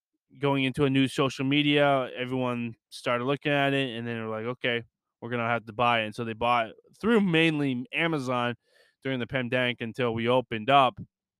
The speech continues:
for the bookstores, Books A Million, Barnes and Noble, et cetera. And then that's where a lot of people were searching for those books, Colleen Hoover books. Craziness, man.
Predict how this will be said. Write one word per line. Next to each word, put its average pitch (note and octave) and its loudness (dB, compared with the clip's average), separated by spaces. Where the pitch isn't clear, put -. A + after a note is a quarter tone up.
for C3+ -4
the A#2 -8
bookstores, A#2+ 0
Books - -4
A B2+ -8
Million, A#2+ -2
Barnes A2+ -4
and A2 -4
Noble, A2 0
et A2 -16
cetera. B2+ 0
And G#2+ -8
then A2 -6
that's A2 -6
where G#2+ -6
a F#2+ -8
lot G#2 -4
of G#2 -14
people G#2 -4
were G2+ -6
searching A#2 -4
for A2 -6
those G#2 -2
books, - -2
Colleen A#2 0
Hoover A2 -2
books. G2 -10
Craziness, A2+ -4
man. G#2 -6